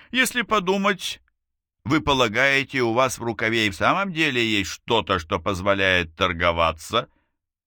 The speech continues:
и выдвигать такие условия?» «Я позволю себе именно так и полагать», —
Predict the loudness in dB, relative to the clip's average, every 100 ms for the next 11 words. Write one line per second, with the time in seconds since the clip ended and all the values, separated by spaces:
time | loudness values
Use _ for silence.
0 | -4 0 0 0 0 2 0 0 -2 -2
1 | -2 -4 0 2 2 0 -2 -4 -2 0
2 | 2 0 0 0 0 _ _ _ _ _
3 | _ _ _ _ _ _ -10 -6 -6 -6
4 | -8 -6 -6 -6 -8 -10 -14 -14 -14 -14
5 | -18 _ _ -8 -4 -4 -4 -6 -8 -6
6 | -8 -6 -12 -10 -8 -8 -10 -14 -16 -20